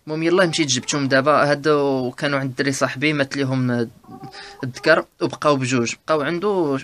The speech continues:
شحال هادي وما عنده، كنت كنشوفهم من عند، عنده، وقلت يلا، المهم اليوم يلا قررت اني نشريهم. داكشي علاش، آه، حطيت واحد السطاشي في، في، في، في يوتيوب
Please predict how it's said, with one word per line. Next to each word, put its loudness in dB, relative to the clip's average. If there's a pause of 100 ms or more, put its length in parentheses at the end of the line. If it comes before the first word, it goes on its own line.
(160)
شحال 4
هادي 6
وما 2
عنده، -2
كنت -6
كنشوفهم -6
من -4
عند، -6 (300)
عنده، 0
وقلت 0
يلا، 2
المهم 0
اليوم 2
يلا 4
قررت 0
اني 0
نشريهم. -2 (1400)
داكشي -2
علاش، 4
آه، 6
حطيت -4
واحد 0
السطاشي -2
في، 0
في، -8 (680)
في، -6
في -10
يوتيوب -2